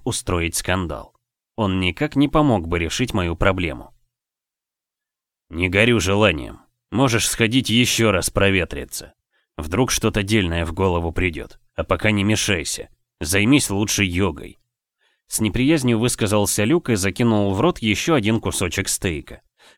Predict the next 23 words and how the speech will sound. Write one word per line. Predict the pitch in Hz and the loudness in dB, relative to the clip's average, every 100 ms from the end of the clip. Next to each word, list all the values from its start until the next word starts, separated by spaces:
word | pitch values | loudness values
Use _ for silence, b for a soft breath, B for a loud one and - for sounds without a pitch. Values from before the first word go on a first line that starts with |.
| _ | _
Помнится, | 175 180 156 135 | 4 4 4 0
дракон | 110 113 185 185 | 0 2 2 0
презирал | 165 151 147 143 110 | 2 2 6 6 6
этот | 101 98 - | 4 2 -2
способ | - 117 104 | -2 0 0
релаксации | 95 92 87 - 151 156 - 147 | 0 2 2 2 0 2 4 2
и | - 131 | 2 -4
поддержания | - 92 92 101 87 101 95 85 | -2 -4 0 0 2 2 4 2
формы, | - 156 165 165 B B | 4 4 4 2 B B
называя | 127 120 131 196 175 | 0 2 2 4 4
его | 117 120 151 | 4 2 2
девчачьими | 123 - - 120 - 113 110 | 0 -2 0 0 2 2 2
закидонами. | 95 101 101 95 78 65 - _ _ _ _ _ - | 0 -2 0 0 -2 -6 -14 _ _ _ _ _ 2
Лиза | 156 170 180 | 4 6 4
обижалась | 160 170 127 131 107 - | 4 2 4 4 4 2
наравне | 110 104 104 123 | 2 2 4 2
с | 113 | 0
остальными | - 107 107 117 | 0 2 4 4
девочками | 95 104 98 - 101 95 87 | 4 2 0 0 0 2 0
из | 92 | 0
офиса, | 156 143 131 | 0 0 0
практикующими | - 110 101 90 101 92 101 101 | 0 0 -2 0 0 0 0 2
йогу, | 101 101 82 78 | 2 2 0 -6